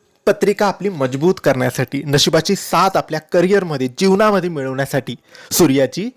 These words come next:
मुख्य गरज असते त्याच्यासाठी. तर हे दोन गोष्टी तुम्ही आता कोणत्या पद्धतीने करतात हे तुमच्यावर आहे. फक्त एकच सांगणं आहे की सकाळी उठा, फ्रेश व्हा, अंघोळ करा, काही न खाता न पिता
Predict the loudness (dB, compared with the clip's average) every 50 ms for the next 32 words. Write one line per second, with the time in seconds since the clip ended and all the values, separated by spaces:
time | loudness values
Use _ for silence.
0 | _ _ _ _ _ _ _ _ _ _ _ _ _ _ 0 0 0 0 0 -2
1 | -2 0 2 4 4 4 4 2 0 -2 -6 -10 -12 -12 _ _ _ _ _ _
2 | -20 -18 _ 0 0 2 2 0 0 -2 -6 -10 -12 -16 -20 _ _ _ _ _
3 | _ _ _ _ _ _ -4 -2 -2 -2 -2 0 2 2 2 2 2 0 -2 -2
4 | -4 -8 -10 -10 -10 -12 _ _ _ _ _ _ _ _ _ _ _ _ 0 2
5 | 4 4 4 2 0 0 -2 -4 -2 0 0 0 2 2 0 2 2 2 2 2
6 | 4 2 2 2 2 2 0 0 0 -2 -4 -4 -6 _ _ _ -6 -6 -2 0
7 | 0 0 2 4 4 6 6 6 4 2 0 -2 -6 -10 _ _ _ _ _ _
8 | _ _ _ _ _ _ _ _ _ _ -10 -10 -4 0 2 2 2 2 0 -2
9 | 0 0 0 -2 0 0 -2 -2 -2 -4 -4 -4 -2 2 2 2 2 2 0 0
10 | 0 0 -2 -2 -4 -6 -4 0 2 4 4 2 2 0 -2 -2 -2 -2 -2 0
11 | 2 2 2 2 4 2 2 2 0 -2 -8 _ -16 _ -2 0 2 2 2 2
12 | 2 2 2 2 0 -4 -2 0 0 2 2 2 2 2 0 -4 -8 -8 -10